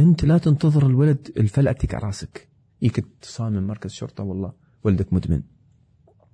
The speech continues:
لا يك اتصال من مر-، من، من جهة معينة يقول لك: "ولد، تعال، ولدك عنده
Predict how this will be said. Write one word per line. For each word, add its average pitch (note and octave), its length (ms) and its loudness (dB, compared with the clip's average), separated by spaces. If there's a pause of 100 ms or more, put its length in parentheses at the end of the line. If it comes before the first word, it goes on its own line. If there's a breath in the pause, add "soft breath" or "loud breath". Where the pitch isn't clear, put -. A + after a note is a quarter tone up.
(840 loud breath)
لا A#2+ 100 4
يك B2+ 200 0
اتصال A2+ 360 -6
من G2+ 180 0
مر-، - 180 -2
من، G2 260 4 (100)
من G2 180 2
جهة G2 280 4
معينة G2+ 420 2
يقول G2+ 120 0
لك: G#2 120 -6
"ولد، G2 120 0
تعال، F#2+ 300 -6
ولدك G2 360 -4
عنده F#2+ 360 -4